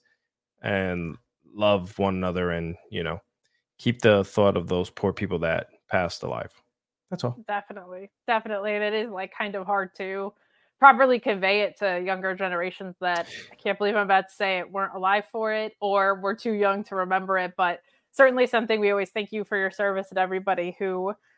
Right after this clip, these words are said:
Speaker 2: served, especially in, in such a weird and unexpected turn of events. Like, that was
Speaker 1: And
Speaker 2: a,
Speaker 1: it's in
Speaker 2: a very
Speaker 1: history
Speaker 2: different
Speaker 1: books.
Speaker 2: time.
Speaker 1: That's the craziest part. And my battalion's in history books.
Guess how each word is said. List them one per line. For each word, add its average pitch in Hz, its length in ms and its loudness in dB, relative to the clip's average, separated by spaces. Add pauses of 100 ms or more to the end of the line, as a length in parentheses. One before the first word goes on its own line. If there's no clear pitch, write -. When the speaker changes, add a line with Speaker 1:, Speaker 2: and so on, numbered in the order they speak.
(100)
Speaker 2:
served, 240 320 8
especially 208 640 0
in, 190 260 -6 (100)
in 196 120 -8
such 190 240 -8
a 180 340 -2 (640)
weird 226 320 6
and 214 140 4
unexpected 196 760 -4
turn 190 200 -4
of 180 80 -4
events. 180 500 -4
Like, 180 160 -6
that 180 160 -2
was 190 100 -6
Speaker 1:
And 139 120 8
Speaker 2:
a, - 20 8
Speaker 1:
it's 156 140 4
in 160 80 8
Speaker 2:
a 123 40 6
very 120 120 6
Speaker 1:
history 180 340 8
Speaker 2:
different 101 220 2
Speaker 1:
books. - 140 -10
Speaker 2:
time. 180 200 -4
Speaker 1:
That's 131 200 4
the 151 100 4
craziest 127 560 2
part. 98 200 2
And 113 160 2
my 120 140 4
battalion's 151 640 4
in 151 140 0
history 139 400 -2
books. 143 300 -2